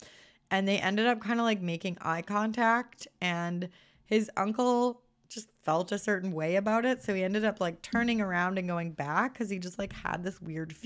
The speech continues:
Speaker 1: feeling. When he gets back, the guy is gone. His beer is still there with only, like, a mouthful of beer out of it, and it's still cold. He looks around for the person that he saw,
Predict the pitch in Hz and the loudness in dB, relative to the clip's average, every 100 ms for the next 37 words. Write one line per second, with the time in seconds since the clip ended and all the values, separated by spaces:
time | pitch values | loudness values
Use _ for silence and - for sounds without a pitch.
0 | - 151 196 262 311 302 - - - - | -4 -2 0 -2 -2 -10 -18 -20 -20 -20
1 | _ _ _ 196 214 247 294 262 254 - | _ _ _ -2 2 2 2 2 0 -2
2 | 196 185 190 202 - 190 196 185 180 180 | 0 4 2 0 -6 0 0 2 2 2
3 | 233 240 196 185 165 170 190 254 254 - | 2 0 0 0 0 0 -2 -2 -6 -6
4 | 220 214 185 165 190 185 208 233 247 - | 0 0 -2 -4 -2 2 4 4 2 0
5 | 196 185 180 - - - - 190 226 202 | 0 0 -2 -8 -6 -4 0 2 2 4
6 | 185 175 190 202 190 190 185 185 175 175 | 4 4 4 2 0 -2 -2 -2 0 -2
7 | 165 160 180 - 233 220 226 196 180 175 | 0 0 0 -4 -2 0 0 0 0 2
8 | 165 165 165 175 - 175 - - - 185 | 2 0 0 0 -2 -4 -6 -6 -2 -2
9 | 214 - 202 170 165 233 269 - - - | -2 -2 0 0 -2 -4 -8 -16 -20 -20
10 | - - _ _ - 240 226 226 196 208 | -20 -20 _ _ -2 2 4 2 2 -2
11 | 214 262 254 220 220 226 214 220 202 - | 0 2 4 4 2 0 0 0 -2 0
12 | 202 185 180 - 196 190 190 190 190 | -2 -2 -4 -2 0 2 4 4 2